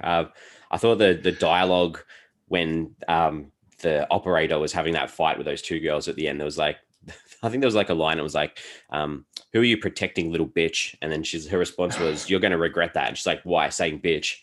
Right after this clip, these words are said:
And the response was, "No, for wearing white." And I was like, "That is one of the worst lines that, like, it's just horrible,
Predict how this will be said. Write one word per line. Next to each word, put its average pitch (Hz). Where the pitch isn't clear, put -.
And 76
the -
response 76
was, 73
"No, 80
for -
wearing 80
white." 73
And 87
I -
was 87
like, 87
"That 95
is 110
one 120
of 120
the 113
worst 95
lines 85
that, 82
like, 85
it's 82
just 85
horrible, 73